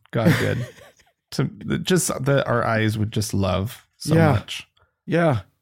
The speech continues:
Speaker 2: And the, and the perfect shade of blue to make the sky.
Speaker 1: <laughs>
Speaker 2: And everything looks so beautiful when the, when our air actually is see-through,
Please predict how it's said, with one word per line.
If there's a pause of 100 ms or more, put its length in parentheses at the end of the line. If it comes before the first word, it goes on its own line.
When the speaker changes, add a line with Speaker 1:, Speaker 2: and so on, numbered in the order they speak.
(180)
Speaker 2:
And
the,
and
the
perfect
shade
of
blue
to
make
the
sky. (440)
Speaker 1:
<laughs>
Speaker 2:
And (840)
everything
looks
so
beautiful
when
the,
when
our
air
actually
is
see-through,